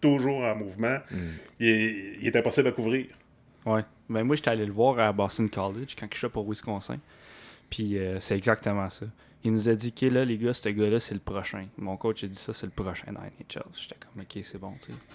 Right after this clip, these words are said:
Speaker 3: Il est petit, là. Qui, quand tu le vois en vrai, là, il est minuscule. Puis en, comme, je pense qu'il est cinq pieds neuf, cinq pieds
Speaker 1: Cinq pieds sept.
Speaker 3: Cinq pieds
Speaker 1: Même
Speaker 3: sept.
Speaker 1: à la T V, tu le vois, là.
Speaker 3: Ouais, c'est
Speaker 2: Ouais.
Speaker 3: ça. Il est minuscule, tu sais. Puis là, j'étais comme, « Ah ouais, hein. »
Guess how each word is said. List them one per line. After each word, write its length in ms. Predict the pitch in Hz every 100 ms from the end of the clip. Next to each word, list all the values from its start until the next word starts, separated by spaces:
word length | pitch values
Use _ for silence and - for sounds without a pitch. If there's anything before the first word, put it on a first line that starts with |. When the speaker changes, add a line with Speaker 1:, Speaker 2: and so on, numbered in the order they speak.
| - - -
Speaker 3:
Il 80 | 107
est 40 |
petit, 300 | - - 160
là. 300 | 135 131 127
Qui, 200 | - 110
quand 200 | - 117
tu 120 | 113 120
le 40 |
vois 200 | 107 143
en 20 |
vrai, 280 | 123 113 143
là, 160 | 151 135 - _ _ 104
il 60 |
est 40 | 104
minuscule. 560 | 143 139 110 - 117 107 -
Puis 180 | 107 101 -
en, 220 | 104 98 98 107 - - - - - - _ _
comme, 320 | 101 98 98
je 80 | -
pense 200 | - 131
qu'il 100 | - 104
est 40 |
cinq 200 | - 110
pieds 180 | - 101
neuf, 300 | 101 135 135
cinq 220 | - 107
pieds 120 | -
Speaker 1:
Cinq 140 | 113 101
pieds 120 | 101
sept. 280 | - 123 -
Speaker 3:
Cinq 220 | - 110
pieds 120 | 113 110
Speaker 1:
Même 80 | 123
Speaker 3:
sept. 60 |
Speaker 1:
à 40 | 135
la 40 |
T 140 | 127 120
V, 140 | 160
tu 120 | - 123
le 80 |
vois, 200 | 113 160 190
là. 200 | 185 120
Speaker 3:
Ouais, 160 | 120
c'est 120 | -
Speaker 2:
Ouais. 160 | 117 110
Speaker 3:
ça. 220 | 147 113
Il 140 | 110 117
est 60 |
minuscule, 500 | 139 160 139 - 143
tu 60 | -
sais. 160 | 139 151
Puis 100 | 113 -
là, 60 | 135
j'étais 200 | - 104
comme, « 140 | - 95
Ah 100 | 107 101
ouais, 140 | 113
hein. » 80 | 98